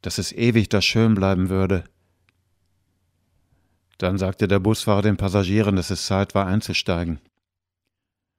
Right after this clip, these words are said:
Der junge Mann dachte, „Ich werde einfach hier sitzen bleiben.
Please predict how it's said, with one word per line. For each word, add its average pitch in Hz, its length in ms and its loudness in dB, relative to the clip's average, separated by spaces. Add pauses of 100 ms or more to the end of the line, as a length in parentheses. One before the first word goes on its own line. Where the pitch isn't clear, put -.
(560)
Der 92 120 -2
junge 113 220 4
Mann 113 220 6
dachte, 107 480 0 (880)
„Ich - 180 -8
werde 110 220 4
einfach 95 280 -2
hier 95 120 -2
sitzen 90 360 -4
bleiben. 87 380 -4